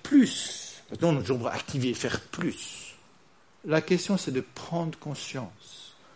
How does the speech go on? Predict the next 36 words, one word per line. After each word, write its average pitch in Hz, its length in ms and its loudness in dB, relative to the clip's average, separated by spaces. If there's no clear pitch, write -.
que 139 100 -8
nous 135 120 0
sommes 139 320 -4
dans 123 140 -2
le 110 100 0
même 110 440 -2
bateau 98 500 -8
que 123 60 -6
la 107 120 -2
société 113 600 -6
qui - 180 -12
nous 104 220 -10
entoure. 107 260 -16
Prendre 175 320 2
conscience 113 840 -4
que 123 100 -4
cette 123 240 -4
société 123 460 -4
est 123 120 -4
en 104 80 -8
péril. 101 340 -14
Et 143 100 4
prendre 226 400 6
conscience 180 540 0
que 170 100 6
le 175 160 12
Dieu 233 300 8
que 247 100 6
nous 208 240 10
adorons 147 500 8
a 123 120 4
des 185 200 6
solutions 135 560 4
pour - 160 -8
cette 95 160 -8
société. - 440 -12